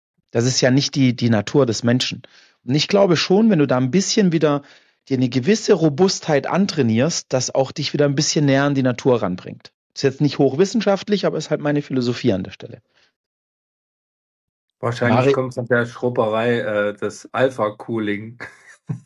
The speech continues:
Speaker 1: Ja,
Speaker 2: Wo,
Speaker 1: auch das
Speaker 2: wo sie
Speaker 1: Alpha-
Speaker 2: nur die Hände, wo sie nur die Hände
Speaker 1: Hm.
Speaker 2: reinhalten, oder?
Speaker 1: Ja, ich meine, das Alpha-Cooling ist ja, können wir auch kurz drauf eingehen, kennen vielleicht manche, ist halt ein Gerät, was dir die Handflächen runterkühlt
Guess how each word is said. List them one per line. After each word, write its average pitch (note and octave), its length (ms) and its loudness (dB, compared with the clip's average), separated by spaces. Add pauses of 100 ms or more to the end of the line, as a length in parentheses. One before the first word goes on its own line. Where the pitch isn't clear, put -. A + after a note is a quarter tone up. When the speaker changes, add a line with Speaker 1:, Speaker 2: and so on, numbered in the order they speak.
(220)
Speaker 1:
Ja, C3 500 2 (200)
Speaker 2:
Wo, A#2+ 160 -4
Speaker 1:
auch A#2+ 140 2
das E3+ 120 0
Speaker 2:
wo - 20 2
sie A#2 60 2
Speaker 1:
Alpha- A3+ 200 4
Speaker 2:
nur C#4+ 100 4
die A#2+ 160 0
Hände, C3+ 460 0 (320)
wo C3 100 -2
sie C3 140 0
nur C#3 140 0
die B2 120 0
Hände C3+ 300 4
Speaker 1:
Hm. A#2 80 4
Speaker 2:
reinhalten, A2 720 -4
oder? C#3+ 400 -4 (640)
Speaker 1:
Ja, C#3+ 140 2
ich D3 100 -2
meine, D3+ 140 4
das B2+ 120 0
Alpha-Cooling A#3+ 760 2
ist A3 140 0
ja, G3+ 100 2
können C3+ 160 0
wir G#2 40 2
auch D3 140 2
kurz G3+ 180 -2
drauf F#3 180 -2
eingehen, F3+ 840 0
kennen F3+ 240 2
vielleicht F3+ 260 0
manche, F3 280 2
ist D3 100 -2
halt C3+ 120 -2
ein C3+ 60 0
Gerät, B2+ 300 2
was C3 140 -4
dir B2 80 -8
die A2+ 140 0
Handflächen F3+ 520 0
runterkühlt G3 680 2